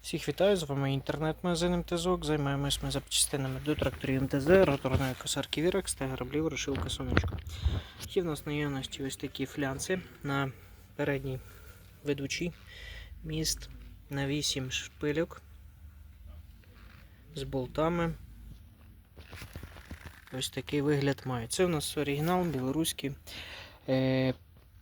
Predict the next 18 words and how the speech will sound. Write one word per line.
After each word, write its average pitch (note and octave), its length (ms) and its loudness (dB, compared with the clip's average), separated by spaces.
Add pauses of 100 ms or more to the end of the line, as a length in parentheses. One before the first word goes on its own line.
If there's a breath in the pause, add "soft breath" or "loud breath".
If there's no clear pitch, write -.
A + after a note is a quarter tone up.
(340)
єсть C#3 440 2
вони C3+ 220 0
в B2+ 40 0
нас B2+ 220 0
в - 80 -4
великій C#3 400 0
кількості, - 600 0
тому D#3 280 0
якщо C#3 280 0
бажаєте C#3 460 0
придбати, C#3+ 520 -2
телефонуйте, C#3+ 680 0
номер C#3 260 4
в B2+ 100 0
описі C3+ 300 0
до C3 120 0
цього C#3 240 2
відео. B2+ 320 2